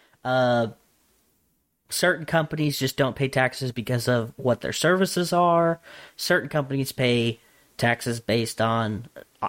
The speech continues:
based on sales, which makes sense, right? But, um, a frightening amount of the biggest companies, like Amazon, uh,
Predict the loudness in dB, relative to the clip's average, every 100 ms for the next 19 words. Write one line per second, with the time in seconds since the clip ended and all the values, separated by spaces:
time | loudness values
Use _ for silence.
0 | -6 0 0 2 0 0 0 2 2 0
1 | -4 -8 -8 -6 -4 -4 -4 -2 -2 -2
2 | -2 0 0 -2 0 0 0 -2 -6 _
3 | _ _ _ _ _ -2 2 2 2 0
4 | -4 _ _ _ _ _ _ _ _ _
5 | -10 0 2 2 -2 -4 -2 -2 -2 -2
6 | 0 0 -2 -6 -4 0 0 2 2 2
7 | -2 -2 -4 -2 -2 -4 -4 -2 -2 -2
8 | _ -2 0 2 2 2 2 4 2 2
9 | -2 _ _ _ _ _ _ 0 0 2